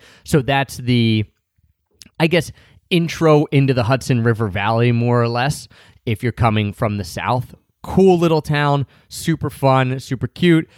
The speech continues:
Work your way up. We could stay in Malden on Hudson if we buy that church.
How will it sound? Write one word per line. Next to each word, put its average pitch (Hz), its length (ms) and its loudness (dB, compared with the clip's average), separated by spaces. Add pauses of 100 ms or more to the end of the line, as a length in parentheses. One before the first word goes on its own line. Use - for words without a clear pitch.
(200)
Work 135 240 0
your 135 100 -2
way 123 220 2
up. 147 240 2
We 127 80 -2
could 113 160 -6
stay 117 320 0
in 110 80 2
Malden 110 400 2
on 101 160 0
Hudson 151 480 -2
if 113 140 -6
we 110 60 -8
buy 98 220 -4
that 95 220 -6
church. 190 420 0